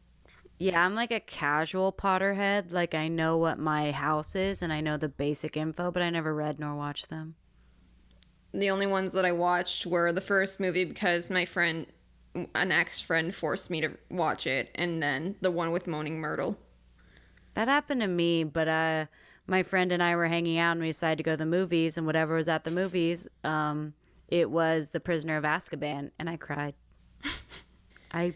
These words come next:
Speaker 1: bawled. I'm not gonna tell you what happens, but someone dies, and I bawled.
Speaker 2: Didn't, like, Snape die, or was it Gandalf?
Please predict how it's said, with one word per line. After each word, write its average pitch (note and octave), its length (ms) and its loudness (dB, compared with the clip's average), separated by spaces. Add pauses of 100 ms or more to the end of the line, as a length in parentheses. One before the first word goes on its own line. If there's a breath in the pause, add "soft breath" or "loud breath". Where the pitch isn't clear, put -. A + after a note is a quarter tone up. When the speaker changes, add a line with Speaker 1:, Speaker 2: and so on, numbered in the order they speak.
Speaker 1:
bawled. C3 420 -4 (400)
I'm D#3+ 80 -2
not D#3 160 0
gonna D3+ 160 -4
tell D3+ 180 -4
you D3+ 140 0
what D3 140 -4
happens, C#3+ 480 -6
but C#3+ 160 -6
someone C#3 340 -4
dies, C3 480 -6 (180)
and C3+ 200 -6
I C3+ 100 -6 (240)
bawled. - 400 -12 (420)
Speaker 2:
Didn't, G#3 440 0 (200)
like, F#3 180 0
Snape - 420 -6
die, E3 400 0
or D3+ 480 -4
was E3+ 160 -2
it - 100 -6
Gandalf? B2+ 460 -4